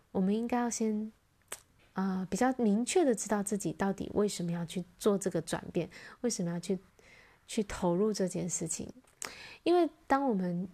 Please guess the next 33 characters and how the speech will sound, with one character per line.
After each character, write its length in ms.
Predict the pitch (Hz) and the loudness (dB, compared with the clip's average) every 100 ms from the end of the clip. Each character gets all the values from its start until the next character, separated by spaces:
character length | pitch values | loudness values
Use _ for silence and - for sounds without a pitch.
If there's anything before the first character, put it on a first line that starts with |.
| - - | -12 -2
呃， 220 | 190 185 | 0 0
生 200 | - 226 | 0 0
活 80 | 202 | 2
当 160 | 202 | 0
中 120 | 220 | 0
有 140 | 202 170 | 0 -2
比 140 | 185 | -2
较 100 | 180 | -4
大 200 | 185 214 | -2 -2
的 60 | 190 | -2
转 200 | 175 - | -4 0
变 120 | 214 | 0
的 40 | |
时 80 | 180 | 0
候， 40 | 185 | -2
其 120 | 196 | -2
实 200 | 185 196 | -2 -2
是 240 | 185 226 208 - - - | 0 -2 -2 -8 -18 -2
会 180 | 269 | 2
有 100 | 214 | 2
一 60 | 180 | 0
些 180 | - 214 | 0 0
失 180 | - 220 | 0 -2
去 160 | - | -2
平 280 | 202 - 165 | -4 -2 -4
衡 160 | - - - | -4 -8 -8
的。 120 | - _ - - _ | -10 _ -20 -20 _
所 160 | - 302 | 0 2
以 40 | |
我 100 | 262 | 4
们 120 | 185 | 0
需 220 | 180 - 226 | -2 -2 0
要 220 | 214 | 0